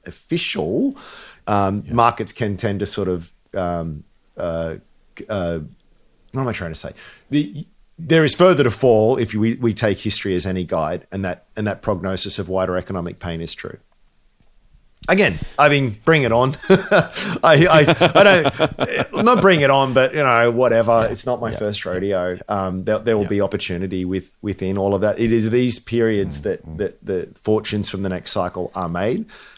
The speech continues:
Speaker 1: And as I've said to you a million times before, I've, I've had a lot of regrets in investing. Um,
Speaker 2: Mm.
Speaker 1: the biggest regret is always not, not acting with enough, um, zeal when,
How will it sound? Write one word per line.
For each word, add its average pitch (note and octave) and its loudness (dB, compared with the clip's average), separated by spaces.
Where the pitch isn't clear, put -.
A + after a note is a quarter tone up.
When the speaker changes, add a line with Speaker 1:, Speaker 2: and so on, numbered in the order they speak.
Speaker 1:
And F#2+ -4
as A#2+ -2
I've A2+ 2
said C#3 2
to A#2+ -4
you B2 2
a A2 0
million A2 0
times G#2 -2
before, G#2 0
I've, B2 2
I've A#2+ 2
had B2+ 2
a A#2 2
lot A2 2
of G2 -2
regrets G2+ -4
in A2+ -4
investing. A2+ -6
Um, F#2 -2
Speaker 2:
Mm. D#2 -8
Speaker 1:
the A2+ -4
biggest C3 2
regret G2+ -2
is G2 -2
always G2 0
not, G2+ -6
not G#2+ 0
acting F#2 -4
with F2+ -4
enough, F2 -8
um, E2+ -8
zeal E2 -4
when, F#2 -6